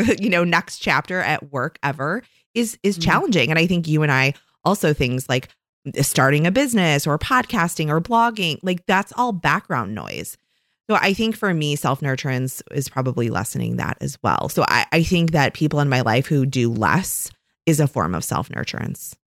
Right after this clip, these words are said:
Speaker 2: Do you think I do less? <laughs>
Speaker 1: I think you're good at saying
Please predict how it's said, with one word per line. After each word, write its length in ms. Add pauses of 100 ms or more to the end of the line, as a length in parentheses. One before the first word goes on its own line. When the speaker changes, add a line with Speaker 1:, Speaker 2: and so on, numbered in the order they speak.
(680)
Speaker 2:
Do 80
you 60
think 180
I 140
do 140
less? 300 (160)
<laughs> 920
Speaker 1:
I 140
think 240
you're 100
good 160
at 160
saying 200